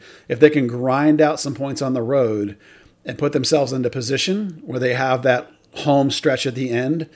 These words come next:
maybe they can get something out of this season, but it's gonna be a heavy weight. That schedule still looms out there with all of its road games. It's tough. Um, but hopefully,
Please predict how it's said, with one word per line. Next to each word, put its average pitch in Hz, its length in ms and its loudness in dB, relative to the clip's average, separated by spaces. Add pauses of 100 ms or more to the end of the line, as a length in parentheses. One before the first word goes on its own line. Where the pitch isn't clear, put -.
(500)
maybe 135 600 4
they 156 140 8
can 147 120 2
get 156 160 2
something 143 240 -2
out 143 140 0
of 139 40 -2
this 143 180 0
season, 151 600 -2
but 135 180 0
it's 143 180 0
gonna 160 160 6
be 147 120 4
a 135 80 2
heavy 143 300 2
weight. 127 320 2
That 117 120 -2
schedule 131 300 0
still 123 220 -4
looms 127 320 -2
out 117 180 0
there 113 160 0
with 110 140 -2
all 117 120 0
of 117 80 -2
its 113 160 -4
road 120 240 0
games. 107 280 -6
It's 107 120 -10
tough. 127 380 -6 (640)
Um, 113 400 -2 (120)
but 123 420 -2
hopefully, 127 680 -2